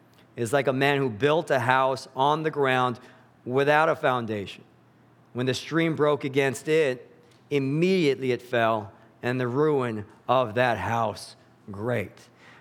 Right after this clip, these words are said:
Would you please join me in prayer before we examine this text? Uh, Father, all of us in this room, we are all hearers of your word. And we ask that by your grace, that we might be doers of your word,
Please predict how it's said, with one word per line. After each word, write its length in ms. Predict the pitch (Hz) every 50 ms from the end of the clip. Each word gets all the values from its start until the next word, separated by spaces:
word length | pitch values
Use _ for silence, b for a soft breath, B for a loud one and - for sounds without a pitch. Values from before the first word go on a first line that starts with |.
| B _
Would 160 | 120 110 107
you 40 | 127
please 300 | - - 143 139 123 107
join 260 | 107 127 127 131 123
me 120 | 123 127
in 80 | 120 110
prayer 360 | - - 123 123 123 127 123
before 380 | 113 107 107 - - 135 120 117
we 220 | 110 117 113 104 B B B B
examine 480 | - 117 110 101 120 117 113 110 110 104
this 200 | 98 107 - -
text? 360 | - - 107 104 101 - B B B B B B B -
Uh, 160 | - 123 120
Father, 640 | 110 - - 143 143 143 143 139 135 131 123 123 123 - - - _ _ _ _ _ -
all 260 | 143 139 147 160 160
of 140 | 156 131 127
us 180 | 131 120 -
in 120 | 147 131 127
this 180 | 120 107 -
room, 300 | 123 120 120 120 120 117
we 180 | 120 123 127 127
are 280 | 127 123 117 113 101 B B B B B B B B B B B B B _ _ _ _
all 240 | - 143 143 143 139
hearers 480 | 123 113 120 147 147 147 143 139 120 120
of 140 | 127 107
your 140 | 113 117 110
word. 420 | 107 95 104 107 101 98 95 92 B B B B B B B B B B B B B B B B _ -
And 160 | 147 127 123
we 160 | 127 127 127 131
ask 260 | 135 139 139 131 -
that 180 | 160 139 131
by 180 | 123 127 127 127
your 100 | 131 131
grace, 640 | 120 107 117 117 120 117 113 113 110 107 - - - B B B B B B _ _ _ _ _ _ _ _ _ _ _ _ _ - _ _ -
that 160 | 120 117 113
we 140 | 123 127 120
might 240 | 123 123 123 117
be 100 | 113 120
doers 560 | 110 113 113 131 135 135 135 131 131 123 110 117
of 140 | 120 101
your 100 | 110 110
word, 480 | 110 107 110 110 101 104 104 101 95 107